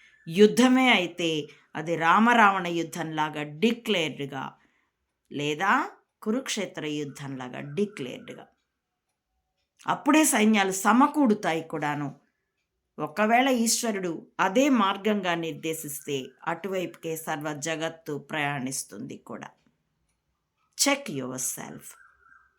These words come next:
కామన్ మ్యాన్, కామన్ పర్సన్. హరి ఓం. ప్రియ పుత్రి పుత్రులారా, నా ఈ వీడియోల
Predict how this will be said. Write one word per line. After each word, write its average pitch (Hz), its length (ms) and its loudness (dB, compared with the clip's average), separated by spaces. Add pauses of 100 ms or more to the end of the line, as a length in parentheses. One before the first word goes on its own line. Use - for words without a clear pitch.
(640)
కామన్ 143 360 -6
మ్యాన్, 185 280 -6 (420)
కామన్ 139 340 -6 (100)
పర్సన్. - 400 -12 (1200)
హరి 143 520 -8 (140)
ఓం. 208 360 -2 (220)
ప్రియ 151 140 -4
పుత్రి 143 400 -8
పుత్రులారా, 160 720 -6 (460)
నా 226 220 8 (240)
ఈ - 20 6 (180)
వీడియోల 175 360 0